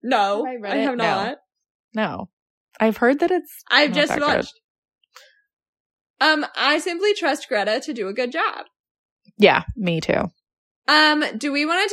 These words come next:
Speaker 1: about the trauma bonding, or do we wanna talk about that in, in CompCon?
Speaker 2: Let's save that for the Conk Kong.
Speaker 1: <laughs> Okay, we'll talk about that in CompCon week.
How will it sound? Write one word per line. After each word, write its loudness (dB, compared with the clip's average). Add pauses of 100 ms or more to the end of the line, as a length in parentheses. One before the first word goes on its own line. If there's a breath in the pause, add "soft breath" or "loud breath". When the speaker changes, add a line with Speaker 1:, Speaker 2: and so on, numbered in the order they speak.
(160)
Speaker 1:
about 0
the 0
trauma 0
bonding, 0
or -4
do -4
we -2
wanna -2
talk -4
about -2
that -2
in, -6 (1200)
in -2 (200)
CompCon? -10
Speaker 2:
Let's 8
save 6
that 6
for -2
the 0
Conk 0
Kong. 0
Speaker 1:
<laughs> -20 (2750 loud breath)
Okay, 0
we'll -2
talk -2
about -4
that 0
in -6
CompCon -10
week. -10